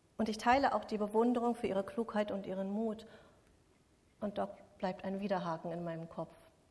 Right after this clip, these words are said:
Rahab hat doch wohl ihr eigenes Volk ans Messer geliefert.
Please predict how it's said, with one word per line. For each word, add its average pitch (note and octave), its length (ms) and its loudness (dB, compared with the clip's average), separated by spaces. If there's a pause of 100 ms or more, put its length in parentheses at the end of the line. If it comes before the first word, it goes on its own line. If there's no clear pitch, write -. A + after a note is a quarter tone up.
(1400)
Rahab F#3+ 520 0
hat G3 140 -4
doch G#3+ 220 -4
wohl F#3+ 160 0
ihr F#3 160 0
eigenes F3 380 -2
Volk C#4 280 0
ans F#3 220 -6
Messer F3+ 320 -2
geliefert. F3 580 -6